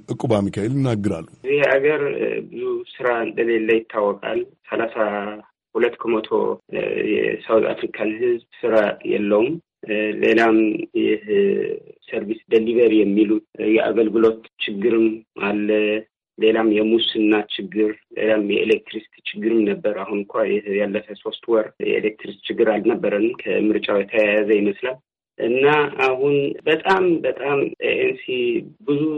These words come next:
Speaker 2: ስራ ያለው ይመስለኛል። ምክንያቱም እንደዚህ ከቀጠለ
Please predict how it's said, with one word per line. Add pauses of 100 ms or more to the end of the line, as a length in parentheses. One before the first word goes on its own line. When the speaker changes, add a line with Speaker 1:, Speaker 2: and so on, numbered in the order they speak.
(160)
Speaker 2:
ስራ
ያለው
ይመስለኛል። (220)
ምክንያቱም (340)
እንደዚህ
ከቀጠለ